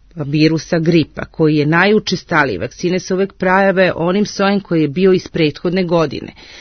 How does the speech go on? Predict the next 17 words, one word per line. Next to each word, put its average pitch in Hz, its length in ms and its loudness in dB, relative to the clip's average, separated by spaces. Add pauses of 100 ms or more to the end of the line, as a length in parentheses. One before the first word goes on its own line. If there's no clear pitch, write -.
(360)
Međutim, 160 600 0
vi 165 200 -2
kako - 280 0
opisujete, 127 680 0 (180)
verovatno 160 600 0
ste 247 200 -2
iz 185 180 2
ove 190 240 4
grupe 175 440 0
pacijenata 180 760 0
ko-, - 180 -12
o 151 80 -4
kojima 165 320 0
sam - 160 -2
malo 175 240 0
pre 151 180 -4
pričala, 160 580 0